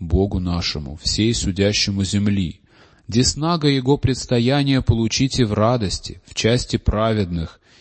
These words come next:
и во святых жребии светлым, и достойным быть и небесного царствия Его». То есть мы здесь молимся, просим Господа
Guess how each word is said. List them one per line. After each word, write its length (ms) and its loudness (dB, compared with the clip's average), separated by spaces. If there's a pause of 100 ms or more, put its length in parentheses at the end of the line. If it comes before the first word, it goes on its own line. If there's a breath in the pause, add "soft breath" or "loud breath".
и 80 0
во 120 0
святых 520 -2
жребии 580 -2
светлым, 720 -6 (320 soft breath)
и 100 -6
достойным 720 0
быть 280 -2
и 20 -6
небесного 680 -6
царствия 640 -8
Его». 420 -8 (1200)
То 100 4
есть 160 0
мы 120 2
здесь 380 0 (100)
молимся, 600 0
просим 480 0
Господа 680 -2